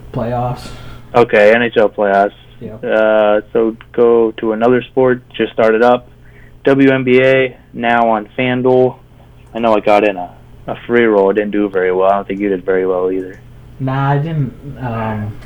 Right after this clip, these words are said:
Speaker 1: happen to get into the free roll. I happened to get into the real money roll, and
Speaker 2: <laughs> Oh,
Speaker 1: let's
Speaker 2: oh,
Speaker 1: just,
Speaker 2: you
Speaker 1: let's just say that I was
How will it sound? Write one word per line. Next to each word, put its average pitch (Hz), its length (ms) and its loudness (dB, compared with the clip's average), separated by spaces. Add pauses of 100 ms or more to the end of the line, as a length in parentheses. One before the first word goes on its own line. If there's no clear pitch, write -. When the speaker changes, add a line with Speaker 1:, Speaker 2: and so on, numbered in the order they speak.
Speaker 1:
happen 113 280 -6
to 110 60 -4
get 107 180 -6
into 107 240 -4
the 104 100 -6
free 110 240 -8
roll. 113 300 -4
I 110 140 -4
happened 107 280 -8
to 110 80 -6
get 110 140 -6
into 110 320 -6
the 107 120 -6
real 113 300 -4
money 120 320 -4
roll, 120 420 -4
and 107 280 -8
Speaker 2:
<laughs> - 60 -2
Oh, 156 220 6 (420)
Speaker 1:
let's 147 180 -4
Speaker 2:
oh, 151 100 6
Speaker 1:
just, - 180 -4
Speaker 2:
you 156 380 -8 (300)
Speaker 1:
let's 175 160 -2
just 147 160 2
say 147 200 2
that 139 140 0
I 139 140 -2
was 135 420 -6